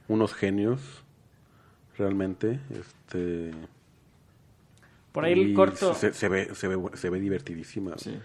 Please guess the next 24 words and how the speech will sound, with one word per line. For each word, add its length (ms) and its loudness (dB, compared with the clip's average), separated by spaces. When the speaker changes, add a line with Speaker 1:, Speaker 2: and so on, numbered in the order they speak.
Speaker 3:
se 60 -6
ve 80 -4
muy, 100 -6
Speaker 1:
Sale 180 4
Speaker 3:
muy 120 2
Speaker 1:
James 140 0
Speaker 3:
cool. 80 -2
Speaker 1:
Franco, 760 2
sale, 1120 -4
este, 640 -12
ah, 360 -16
¿cómo 140 -16
se 100 -12
llama? 220 -16
Speaker 3:
El 80 -12
flaquillo 420 -10
que 80 -16
siempre 280 -12
usan, 340 -12
¿no? 60 -14
Que 100 -16
Speaker 1:
Sí, 380 -2
este, 440 -4
ah, 360 -8